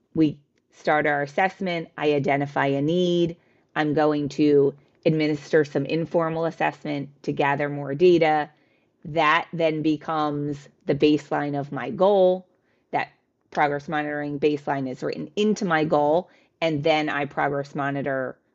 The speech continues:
whether, again, whether you're on trimesters, whether you're on quarters. I've had some therapists talk to me about having five or six, um, reporting periods throughout a year,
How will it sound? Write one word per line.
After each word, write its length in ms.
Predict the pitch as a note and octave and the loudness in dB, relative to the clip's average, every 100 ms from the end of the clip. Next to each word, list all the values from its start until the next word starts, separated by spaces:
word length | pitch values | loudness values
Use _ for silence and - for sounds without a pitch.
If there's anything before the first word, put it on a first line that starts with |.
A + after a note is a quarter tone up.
| - | -6
whether, 320 | D3+ D3 C#3 | -2 -2 -4
again, 480 | - C#3+ D3 C3+ C#3+ | -4 0 0 0 -4
whether 260 | D3+ D3+ | -4 -2
you're 280 | D3+ D3 D3 | -2 -2 -2
on 180 | C3+ C#3 | -2 -4
trimesters, 840 | C#3+ E3+ D#3+ D3+ D3 - C#3+ C#3 | 0 2 2 -2 -6 -4 -4 -2
whether 280 | D#3 C#3 C#3 | -2 -2 -2
you're 240 | C#3 C3+ | -2 -4
on 120 | C#3 C3 | -6 -6
quarters. 680 | - E3+ D#3 D3+ D3 C#3+ _ _ _ - | 0 2 2 2 0 -2 _ _ _ -14
I've 140 | - | -6
had 200 | C#3+ C#3 | -2 -2
some 240 | C#3+ C#3+ C#3+ | 0 -2 0
therapists 480 | C#3+ C3+ C3+ C#3+ - | 0 0 -2 -4 -4
talk 240 | C#3+ C#3 | -8 -6
to 80 | D#3 | -4
me 140 | C#3 | -2
about 380 | C3 C3+ B2+ - _ _ | -2 -2 -4 -6 _ _
having 480 | - D3 C#3 C#3+ C3 - _ _ | -4 -2 0 -4 -6 -14 _ _
five 240 | D#3 D3 D3 | -2 0 -2
or 80 | |
six, 560 | C#3+ - G#3+ - - _ _ | -4 2 2 0 -14 _ _
um, 360 | E3 D#3 D3+ D#3 | -2 0 0 -2
reporting 460 | D#3 - E3+ D#3+ | -2 2 2 2
periods 540 | D3 E3 D#3 D#3 D#3 - | 0 0 2 4 2 0
throughout 340 | D#3 D3+ D3 | 0 2 2
a 40 | C#3+ | 0
year, 460 | C#3+ D3 C#3 C#3+ | -2 -4 -4 -8